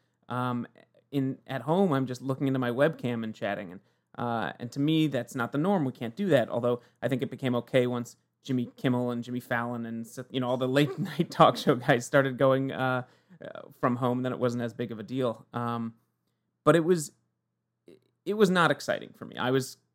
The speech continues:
I was kind of disappointed to have to go home. Um, but now that I'm there, like, now that I'm in the space at home, I'm kinda making it my own, trying to, trying to make it work really well.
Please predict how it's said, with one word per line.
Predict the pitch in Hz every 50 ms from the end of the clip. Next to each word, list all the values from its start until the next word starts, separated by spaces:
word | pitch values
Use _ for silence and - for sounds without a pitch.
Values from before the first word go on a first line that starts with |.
| _ _ _
I | 135
was | 143 139 -
kind | - - - 175 175 165
of | 147 131
disappointed | 143 139 - 139 - - 135 127 131 127 120 104
to | 117
have | 113 - - 117 117 -
to | 123
go | 117 117 113 110
home. | 107 117 113 113 117 117 113 - _ _ _ _ _ _ -
Um, | - 123 123 120 120 123 123 110 - _ _
but | - 214 202 175 - - -
now | 135 127 131 143 185
that | 190 220
I'm | 214 208 190 156 135 127 131
there, | 131 123 131 120 120
like, | 120 120
now | 123 131 135
that | 143 151
I'm | 151 135 127
in | - 127 131 127
the | 123
space | - - - - 120 120 120 - - -
at | 127 117 110
home, | 123 123 127 123 123
I'm | - -
kinda | - - 202 233 233
making | 220 208 214 202
it | 180 160
my | 156 143 143
own, | 143 151 165 160 156
trying | - - 160 156 160
to, | 156 147 143
trying | - - 165 165
to | 160 151
make | 151 139
it | 135 -
work | 131 131 - -
really | 135 131 123
well. | 120 120 117 120 123 -